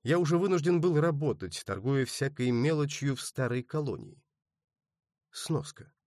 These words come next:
Имеется в виду Капская колония. Чем только я не занимался с тех пор. Мне пришлось и торговать,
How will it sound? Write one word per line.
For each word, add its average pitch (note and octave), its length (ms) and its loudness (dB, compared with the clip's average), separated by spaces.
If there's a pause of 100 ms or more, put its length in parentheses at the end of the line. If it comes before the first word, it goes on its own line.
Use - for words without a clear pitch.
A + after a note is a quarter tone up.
(480)
Имеется C3+ 580 2
в B2+ 40 2
виду A#2+ 600 0 (280)
Капская B2 580 -2
колония. - 560 -8 (960)
Чем F3 580 0
только D#3 400 0
я C#3+ 300 4
не C#3 220 4
занимался A#2 760 0
с - 160 -10
тех - 240 -14
пор. A2 220 -20 (640)
Мне A#2 260 2
пришлось C3+ 460 -2
и B2 40 0
торговать, G#2 760 -4